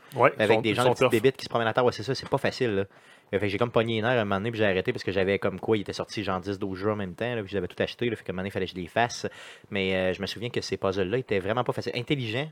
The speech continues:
Speaker 2: mais pas faciles. C'est pour ça d'ailleurs que probablement que je les ai pas passés, <laughs> parce qu'ils étaient trop brillants. T'as joué à d'autres choses ?
Speaker 1: Euh, ben, j'ai continué mon classique Factorio.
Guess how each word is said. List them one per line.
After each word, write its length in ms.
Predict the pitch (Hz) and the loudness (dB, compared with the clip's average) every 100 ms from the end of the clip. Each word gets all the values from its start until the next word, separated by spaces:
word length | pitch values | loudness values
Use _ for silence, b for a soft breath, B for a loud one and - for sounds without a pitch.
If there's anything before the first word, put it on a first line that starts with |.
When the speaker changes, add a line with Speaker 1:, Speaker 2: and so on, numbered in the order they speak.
| 104 | -10
Speaker 2:
mais 100 | 101 | -6
pas 120 | 107 | -4
faciles. 280 | - - 98 | -4 -4 -8
C'est 80 | - | -8
pour 100 | - | -8
ça 80 | 110 | -2
d'ailleurs 280 | 92 92 - | -2 -2 -4
que 100 | 90 | -8
probablement 380 | - 90 87 | -2 -2 -2
que 100 | - - | -6 -10
je 120 | 120 | -6
les 160 | 117 127 | 0 4
ai 100 | 190 | 10
pas 100 | 165 | 10
passés, 360 | 147 123 240 - 262 | 10 6 4 4 -4
<laughs> 120 | - | 4
parce 140 | 156 | 6
qu'ils 80 | - | 6
étaient 160 | 131 120 | 4 2
trop 180 | - 170 | 4 0
brillants. 360 | 131 113 120 | 0 0 0
T'as 100 | 127 | 4
joué 80 | 123 | 6
à 40 | |
d'autres 200 | 143 131 | 4 4
choses ? 220 | 190 143 95 _ | 0 -2 -10 _
Speaker 1:
Euh, 220 | 117 135 151 | 4 4 4
ben, 180 | 110 | 2
j'ai 160 | 92 104 | 0 -6
continué 420 | 110 98 - 104 | -8 -10 -10 -8
mon 440 | 98 98 98 95 95 - | -6 -6 -6 -6 -10 -4
classique 580 | 120 98 - 117 117 110 | -4 -4 -8 -8 -8 -4
Factorio. 600 | 120 - 117 104 139 | -4 0 -2 0 -4